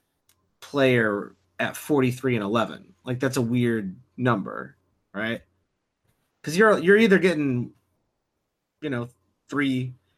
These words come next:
wins or zero. So it's like, you're not really gaining a ton.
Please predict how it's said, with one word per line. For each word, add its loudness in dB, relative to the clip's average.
wins -2
or -6
zero. -2
So -4
it's -4
like, -2
you're -2
not -2
really 0
gaining -2
a -14
ton. -4